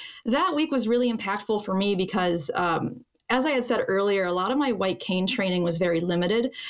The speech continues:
and I only had experience in my rural community.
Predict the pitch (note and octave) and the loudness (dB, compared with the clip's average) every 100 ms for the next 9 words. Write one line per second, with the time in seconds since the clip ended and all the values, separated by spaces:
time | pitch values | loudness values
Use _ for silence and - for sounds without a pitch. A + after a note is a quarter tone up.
0 | - - G3 G3 F#3+ F#3 G#3 A3+ B3+ C4+ | -6 -2 0 2 0 0 0 0 0 0
1 | A#3+ - G#3 G#3 G3+ G3 G3 F3+ F3+ F3+ | -2 0 0 2 0 0 0 0 0 2
2 | F#3 F3+ F3 G#3 F3+ F3 D#3+ - | 2 0 -2 0 2 2 0 -2